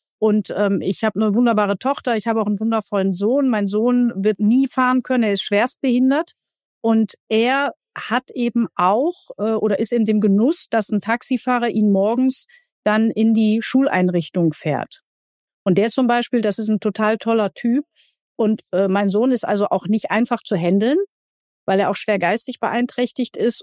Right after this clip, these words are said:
Und, ähm, das ist wirklich eine ganz, äh, besondere Verbindung,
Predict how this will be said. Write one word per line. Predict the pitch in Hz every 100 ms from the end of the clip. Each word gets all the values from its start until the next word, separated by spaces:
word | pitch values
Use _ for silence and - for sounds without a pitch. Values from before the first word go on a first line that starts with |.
| -
Und, | 202 208 202 -
ähm, | 202 202 196
das | 185 202
ist | 226 -
wirklich | 240 226
eine | 214
ganz, | 196 226 269 - -
äh, | 202 202 196 196 131
besondere | 151 185 190 220 254 240
Verbindung, | - 190 170 233 285 302 302